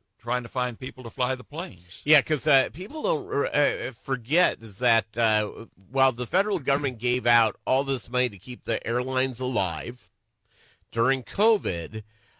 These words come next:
Speaker 2: uh, the airlines turned around and gave retirement packages to their, uh,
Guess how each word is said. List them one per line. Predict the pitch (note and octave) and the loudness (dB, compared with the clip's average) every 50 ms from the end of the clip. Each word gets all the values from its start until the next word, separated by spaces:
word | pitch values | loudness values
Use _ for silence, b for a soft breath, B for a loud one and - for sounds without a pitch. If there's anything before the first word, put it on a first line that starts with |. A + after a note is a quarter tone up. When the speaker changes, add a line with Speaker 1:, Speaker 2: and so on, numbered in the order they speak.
| b - | b 2
Speaker 2:
uh, | - B2 C3 C3 | 4 4 6 6
the | B2 C3 B2+ G2+ | 4 2 2 2
airlines | D#3+ G#3 A3 A3 A3 G3 F3 D3 - | 4 2 4 4 2 2 0 0 -4
turned | - - D3 D3+ C#3 B2 | -6 -4 -4 -4 -2 -2
around | B2+ B2 A#2+ A#2+ A#2+ A#2 A#2+ A#2+ B2 A#2+ - - - | 0 2 4 4 4 4 4 2 0 -2 -6 -6 -2
and | A#2 B2 A#2+ A#2 A#2 A#2 A#2+ A#2 A2 | 0 0 2 2 2 0 -2 -4 -4
gave | - C3 B2+ C#3 C#3 C3+ B2+ G#2+ - - _ _ | -2 0 0 2 2 0 -2 -6 -10 -18 _ _
retirement | - C3 C3+ B2+ A2 - - D#3 E3+ F#3+ G#3 G3+ E3+ C3+ A2 F#2 - - _ - - _ _ _ _ _ _ _ _ _ _ _ _ | -4 -2 -2 -2 -2 -4 -2 0 2 2 2 0 0 0 -2 -4 -4 -10 _ -20 -20 _ _ _ _ _ _ _ _ _ _ _ _
packages | - C#3 B2+ A#2+ A#2 - - A2+ G2 F2+ G#2 A2 A2 G#2+ G#2+ G#2+ - - | 2 4 6 6 4 4 0 -4 -4 -2 -2 0 0 0 0 -2 -6 -8
to | - - C#3 C3 | -4 -2 -2 2
their, | A#2 C3 B2 B2 B2 - - | 4 4 6 4 4 2 2
uh, | B2+ C3 B2+ B2 | 2 2 4 2